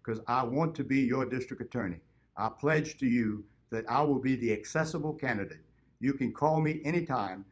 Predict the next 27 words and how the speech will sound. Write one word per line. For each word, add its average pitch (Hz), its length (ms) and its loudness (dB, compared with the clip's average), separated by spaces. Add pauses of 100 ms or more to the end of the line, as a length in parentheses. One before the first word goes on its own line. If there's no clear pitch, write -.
(180)
and 110 140 -2
I 127 100 2
can 139 140 -2
assure 139 400 2
you, 110 240 -2
you 123 100 0
will 123 140 0
return, 135 500 -2
you'll 123 140 0
get 151 180 6
a 143 80 4
return 131 400 0
phone 131 240 0
call. 92 300 -8 (260)
I 120 120 0
can 120 120 -2
also 165 400 2
tell 127 240 0
you 117 180 0 (220)
that 117 160 -4
my 143 220 4
assistants 151 500 -2
who 117 120 -2
are 113 60 0
working 143 340 2
for 127 120 -6
me 127 400 2